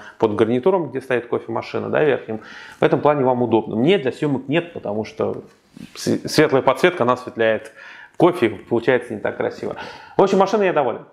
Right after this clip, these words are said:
И если вы думали о её покупке, рассматривали её, то да, как минимум, вы не пожалеете о том, что её купили.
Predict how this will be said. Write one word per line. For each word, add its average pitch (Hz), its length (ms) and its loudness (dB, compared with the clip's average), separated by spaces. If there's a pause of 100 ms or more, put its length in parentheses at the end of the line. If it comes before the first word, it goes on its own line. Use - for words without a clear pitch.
(520)
И 123 760 0
если 156 280 2
вы 135 120 2
думали 120 340 0
о 107 100 0
её 107 160 -2
покупке, 226 500 -2
рассматривали 143 520 -2
её, 117 160 -2
то 110 320 -4
да, 165 680 0 (200)
как - 200 -2
минимум, 151 460 0 (640)
вы 117 260 2
не 135 80 0
пожалеете 113 500 2
о - 20 -6
том, 123 160 -2
что - 160 -14
её 101 140 -6
купили. - 400 -12